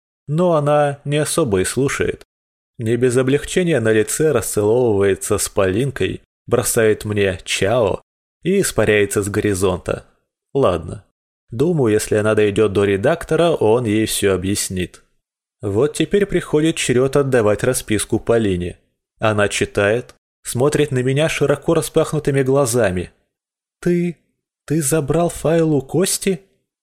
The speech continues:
«Я животное», ухмыляюсь я, чуть подмигивая. «И моему животному напору не может сопротивляться ни один унылый червяк».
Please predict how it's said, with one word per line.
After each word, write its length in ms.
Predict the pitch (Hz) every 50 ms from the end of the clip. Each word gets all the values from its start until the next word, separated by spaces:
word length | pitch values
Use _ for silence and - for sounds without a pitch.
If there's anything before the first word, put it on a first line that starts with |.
| _ _ _ _ _ _ -
«Я 380 | - 95 92 101 120 151 170 151
животное», 840 | 104 101 117 110 101 101 110 131 147 - - - 87 85 - - - _ _ _ _ _
ухмыляюсь 720 | - 110 - - 107 104 104 101 98 95 101 98 - - -
я, 220 | 110 127 143 139
чуть 240 | - - 120 - -
подмигивая. 760 | - 110 107 104 110 104 98 90 95 87 90 90 87 - - _ _ _ _ _ _ _ _ _ _
«И 140 | - 95 101
моему 480 | 101 107 110 110 117 127 139 151 170 156
животному 640 | 110 123 127 127 135 139 135 135 - 107 107 107 104
напору 500 | 104 104 98 - - 123 139 143 147 156
не 140 | 143 131 120
может 280 | 120 120 104 113 110
сопротивляться 880 | - 110 - - 104 - - 107 101 98 101 98 98 95 - - 101 98
ни 140 | 92 92 95
один 440 | 92 92 92 92 92 104 135 165 160
унылый 340 | 123 101 101 110 117 104 95
червяк». 600 | - - 104 95 95 90 85 87 - - -